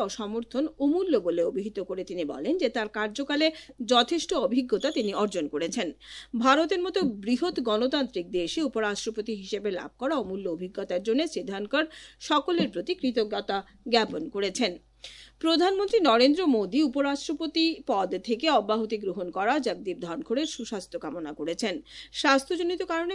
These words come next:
পদত্যাগ করা উপরাষ্ট্রপতির প্রতি শুভেচ্ছা জ্ঞাপন করে সামাজিক মাধ্যমে এক বার্তায় শ্রী মোদী বলেন যে দেশের উপরাষ্ট্রপতি সহ অন্যান্য গুরুত্বপূর্ণ পদে কার্যনির্বাহের মাধ্যমে শ্রী ধনখড় দেশের প্রতি সেবা প্রদান করার বেশ কিছু সুযোগ লাভ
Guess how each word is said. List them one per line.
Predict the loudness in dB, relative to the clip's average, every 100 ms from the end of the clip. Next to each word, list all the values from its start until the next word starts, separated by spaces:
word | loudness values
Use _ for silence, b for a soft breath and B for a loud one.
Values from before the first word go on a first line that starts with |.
| -2
পদত্যাগ | -2 0 0 -2 -2
করা | -2
উপরাষ্ট্রপতির | -2 -4 -4 -6 -8 -8 -10 -6
প্রতি | -4
শুভেচ্ছা | -4 -4 -6 -8 -8
জ্ঞাপন | -8 -8 -8
করে | -6 -6
সামাজিক | -6 -6 -6 -8 -8
মাধ্যমে | -8 -4 -2 -2
এক | -4
বার্তায় | -10 -12 -8 -8
শ্রী | -6
মোদী | -6 -4 -6 -2
বলেন | 4 4 2 B B 0
যে | 4 6 8
দেশের | 6 6
উপরাষ্ট্রপতি | 4 2 2 2 -2 -4 -2 -2
সহ | -4 -4 0
অন্যান্য | 0 0 -2 -2
গুরুত্বপূর্ণ | -2 -2 -4 -4 -6 -4
পদে | -2 0 0
কার্যনির্বাহের | -2 -4 -4 -6 -6 -8 -8 -6 -4
মাধ্যমে | -4 0 2 2 0 B B -2
শ্রী | 0 4
ধনখড় | 4 4 2 0 4 2
দেশের | 4 2 0
প্রতি | -4 -6
সেবা | -4 -2 0 -2
প্রদান | -2 -6 -8
করার | -2 2 2 B B B
বেশ | 2 4 4 2
কিছু | -2 -2 -4
সুযোগ | -4 6 6 6 2
লাভ | 4 4